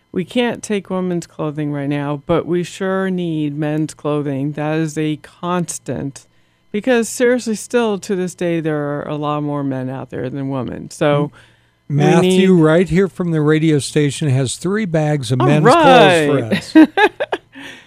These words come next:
Speaker 1: And then, like, hygiene products, blankets, sleeping bags, tarps,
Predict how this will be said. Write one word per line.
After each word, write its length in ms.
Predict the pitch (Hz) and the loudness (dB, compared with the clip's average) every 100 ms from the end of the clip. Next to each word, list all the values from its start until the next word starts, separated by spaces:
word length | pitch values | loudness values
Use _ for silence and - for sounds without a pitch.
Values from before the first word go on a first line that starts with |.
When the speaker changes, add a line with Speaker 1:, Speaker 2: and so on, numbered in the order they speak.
| _ _ | _ _
Speaker 1:
And 180 | - 220 | -2 0
then, 240 | 233 220 208 | 2 2 0
like, 240 | 202 185 | 0 -2
hygiene 520 | - 185 185 185 180 | -2 -2 0 -2 -2
products, 640 | 165 175 165 160 160 156 | -4 -2 -2 -2 -4 -6
blankets, 800 | - 160 160 160 160 160 160 156 | -12 -8 -4 -4 -6 -4 -4 -6
sleeping 500 | - - 180 190 170 | -8 -4 -4 -2 -4
bags, 760 | 151 160 156 151 151 156 160 - _ _ _ - | -4 -4 -2 -2 -2 -4 -6 -12 _ _ _ -16
tarps, 840 | - 185 180 170 170 - - - | -2 0 2 2 -2 -4 -14 -18